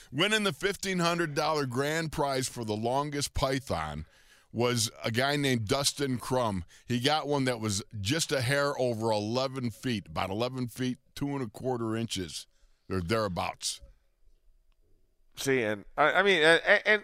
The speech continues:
Speaker 2: let, let, let's be real. This is a real problem.
Speaker 1: Yes, it
Speaker 2: And
Speaker 1: is.
Speaker 2: so I'm happy that they're making sport of it to get people enticed.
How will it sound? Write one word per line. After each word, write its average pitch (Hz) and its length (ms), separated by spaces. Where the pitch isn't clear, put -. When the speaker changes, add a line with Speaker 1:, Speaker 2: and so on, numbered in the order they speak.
Speaker 2:
let, 226 220
let, 233 160
let's 220 180
be 196 140
real. 151 380
This 175 340
is 175 300
a 156 140
real 131 280
problem. 120 640
Speaker 1:
Yes, 117 340
it 135 120
Speaker 2:
And - 100
Speaker 1:
is. 135 100
Speaker 2:
so 120 320
I'm 117 200
happy 147 460
that 135 220
they're 127 140
making 127 480
sport 131 420
of 135 160
it 139 220
to 131 100
get 117 360
people 131 380
enticed. 120 680